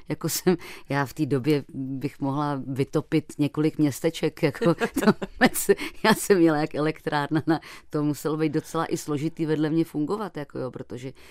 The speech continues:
ty energie bylo tolik, že to bylo smrtící samozřejmě, že? Takže,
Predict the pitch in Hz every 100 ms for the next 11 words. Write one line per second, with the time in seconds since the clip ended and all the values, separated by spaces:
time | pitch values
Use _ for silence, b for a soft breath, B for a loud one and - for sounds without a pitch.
0 | B - 139 147 139 135 143 - 135 131
1 | 131 - 131 135 - 135 - 120 - -
2 | - 123 - - - - - B B B
3 | B - - 131 131 160 156 147